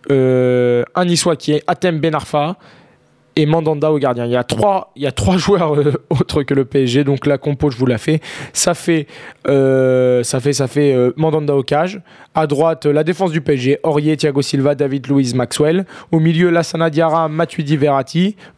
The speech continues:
Devant, Di Maria à droite, Ibrahimovic dans l'axe et Hatem Ben Arfa à gauche. Voilà pour les trophées U N F P. Et puis non, il y a le meilleur joueur de Ligue deux, Farah Madiedou, qui a été élu donc meilleur joueur de Ligue deux avec vingt réalisations et quatre passes décisives.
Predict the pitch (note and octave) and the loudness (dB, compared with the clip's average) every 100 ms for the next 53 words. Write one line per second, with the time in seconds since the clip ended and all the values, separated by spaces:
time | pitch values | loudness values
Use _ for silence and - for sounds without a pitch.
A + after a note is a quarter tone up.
0 | D3 E3 E3 E3+ D3 E3 D#3+ D#3+ D#3 C#3+ | 0 2 2 0 0 0 0 0 0 0
1 | D3 E3+ E3+ E3+ D#3+ D#3 D3+ C#3+ C3 C3+ | 0 0 -4 -6 -2 0 0 -2 0 0
2 | C#3 D#3 - F#3+ F#3 E3+ E3+ F3+ F3+ E3+ | 0 -2 -2 -2 0 -2 -2 -2 0 2
3 | E3+ D#3+ - F#3+ F#3 - G3+ - E3+ D3 | 0 -2 -2 -2 -2 0 -2 -2 -6 0
4 | F#3+ - - - B2+ B2 - - - - | 0 -2 -8 -2 -2 -4 -14 -18 -18 -20
5 | - - - F#3 G#3+ B3 A#3 G3 F3+ F#3+ | -20 -8 0 2 2 -2 -2 -2 0 2
6 | F#3 F3+ E3 G3+ G#3+ G3+ G3 F#3 F3 E3+ | 2 0 0 -2 0 0 0 2 2 -2
7 | - - D#3+ E3+ F#3+ F#3 D#3+ F3 D#3+ C#3+ | -8 -2 0 2 2 2 0 -2 -2 0
8 | E3+ - E3+ F3 E3+ D3+ E3 D#3+ E3 D#3+ | 0 0 -2 0 -2 0 0 0 -2 0
9 | D3 D3 C#3+ D3 C#3+ C3+ D#3 C#3+ D3+ C#3 | 0 0 0 0 -2 0 0 0 -2 -2
10 | D3+ C#3+ C#3 C#3 D#3+ D3+ C#3+ D3 - D#3 | -2 0 -2 -2 0 -2 -2 -4 -4 -6
11 | - B2+ D#3 - C#3+ C3+ B2 C3 D3 | -6 -4 -4 -2 -2 -2 -2 0 0